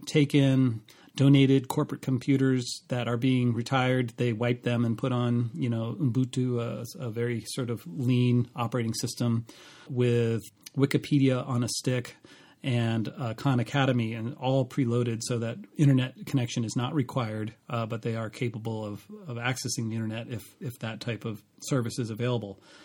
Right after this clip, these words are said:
And so we were able to, you know, engage with that group, again, after building a bit of relationship, and brought down, you know, twenty-five laptops. We put in, uh, a small solar array, an inverter and battery bank,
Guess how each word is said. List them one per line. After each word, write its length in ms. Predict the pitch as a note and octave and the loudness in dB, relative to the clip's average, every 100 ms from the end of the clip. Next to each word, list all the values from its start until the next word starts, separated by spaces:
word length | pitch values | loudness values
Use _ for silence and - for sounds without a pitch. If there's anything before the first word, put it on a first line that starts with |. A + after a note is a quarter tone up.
| - - | -20 -8
And 140 | D#3 A#2+ | -4 0
so 100 | C#3 | 2
we 160 | C3+ | 4
were 220 | D3+ C#3+ | 6 6
able 260 | C3+ C3+ B2+ | 4 2 -2
to, 160 | - A#2+ - - | -6 -10 -14 -2
you 140 | C#3+ | 0
know, 100 | B2 | 0
engage 720 | B2 C3 B2 C#3+ D3+ D3 C3 - | 2 2 6 8 10 10 8 2
with 200 | C3 A#2+ | -4 -2
that 280 | C3+ B2+ B2 | -2 -4 2
group, 400 | C#3+ D3 A#2+ - - - - _ - | 6 6 4 -2 -20 -20 -20 _ -2
again, 280 | C#3+ D3+ B2 | 2 4 4
after 280 | C#3 D#3+ | 2 2
building 340 | C#3 C3+ C#3+ D3 | 2 4 6 6
a 40 | |
bit 140 | C#3 C#3 | 6 4
of 100 | C#3 | 4
relationship, 680 | D#3 C3 A#2+ B2 C3 B2 A#3+ - - - _ C3+ | 4 2 2 0 0 -2 -6 -18 -20 -20 _ -2
and 140 | A#2+ | 0
brought 220 | B2+ B2 | 2 2
down, 420 | C3+ B2+ B2 B2+ B2+ | 2 2 2 0 0
you 140 | C3 | -2
know, 60 | B2 | 0
twenty-five 500 | - C#3 C3+ C3 B2+ | 2 2 4 0 0
laptops. 540 | C3 B2+ - B2+ C3+ - | -2 -2 -4 -4 -6 -4
We 80 | C3 | -4
put 240 | A#2+ C#3 | -2 -2
in, 300 | B2+ B2 C3+ | 0 0 -2
uh, 300 | C#3 A2 A#2 - | -6 -8 -8 -8
a 60 | |
small 340 | B2 - C3 B2+ | -4 0 0 0
solar 480 | - D3 C#3 C#3+ C3+ | -2 0 2 2 2
array, 480 | C#3 C#3 C#3 C#3 D3 | 2 4 2 0 -2
an 260 | B2+ A#2+ | -4 -4
inverter 480 | C3 A#2+ C3+ C3+ C3+ | -2 0 2 2 2
and 100 | A2+ | 2
battery 300 | B2 B2+ C3 | 0 0 0
bank, 400 | B2 B2+ B2 - | 0 0 -2 -4